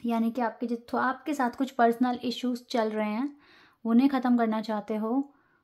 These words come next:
तो अपने कनेक्शन से थोड़ा सा ध्यान हटाकर उन चीज़ों पर लगाइए जिसमें ज़्यादा ज़रूरत है। ओके, एक्शन लेने की ज़रूरत है।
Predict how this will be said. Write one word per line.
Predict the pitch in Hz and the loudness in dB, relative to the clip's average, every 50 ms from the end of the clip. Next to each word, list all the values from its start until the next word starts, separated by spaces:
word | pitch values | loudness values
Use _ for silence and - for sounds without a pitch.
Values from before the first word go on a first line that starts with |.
| _ _ _ _ - | _ _ _ _ -6
तो | - 247 | -4 -2
अपने | 240 - 240 - - 247 247 254 254 247 - - _ _ _ _ _ _ _ _ _ _ _ _ _ _ _ _ _ _ _ _ _ - - | 0 -2 -2 -2 2 2 2 2 2 -2 -6 -8 _ _ _ _ _ _ _ _ _ _ _ _ _ _ _ _ _ _ _ _ _ -6 -2
कनेक्शन | 262 254 247 247 247 - - 294 277 | 2 2 2 2 2 2 6 6 8
से | 277 285 294 285 285 - - | 8 6 4 0 -2 -6 -16
थोड़ा | 247 - - - 247 247 240 | -18 -14 -8 -2 -2 0 0
सा | 247 254 233 220 214 233 - _ - | 0 -2 -2 -2 -4 -8 -12 _ -6
ध्यान | - 208 226 226 226 233 | -2 0 2 4 4 4
हटाकर | 226 214 226 - 233 220 220 226 226 - 240 226 240 | 2 0 -2 2 4 4 4 4 4 2 2 0 2
उन | - 226 262 262 262 | 2 4 8 8 8
चीज़ों | 254 240 233 220 240 240 | 8 6 2 2 2 0
पर | 233 - 240 | 2 2 4
लगाइए | 240 233 220 220 214 220 226 240 247 | 4 6 6 6 4 4 4 4 2
जिसमें | 240 247 233 - - 233 233 240 240 | 2 0 -2 0 2 2 2 2 2
ज़्यादा | 220 233 214 214 208 220 220 226 233 247 240 - - - - - _ _ _ - | 0 0 0 0 0 0 0 0 0 -2 -4 -10 -18 -20 -20 -20 _ _ _ -2
ज़रूरत | 214 247 247 240 233 233 233 233 226 | 2 2 2 4 4 2 0 -2 -2
है। | 226 214 202 208 202 196 208 | -4 -4 -4 -6 -8 -10 -8
ओके, | 233 233 - - 277 269 254 233 - _ _ _ _ _ _ _ - - 262 | -8 -8 -4 -4 -4 -2 -4 -6 -10 _ _ _ _ _ _ _ -10 -6 -6
एक्शन | 254 - - 277 269 | -6 -2 2 2 4
लेने | 262 254 240 233 233 | 4 4 4 4 2
की | 240 240 | 2 0
ज़रूरत | 226 233 226 214 214 214 214 214 220 | 0 0 0 0 -2 -4 -4 -4 -6
है। | 214 208 220 | -8 -8 -10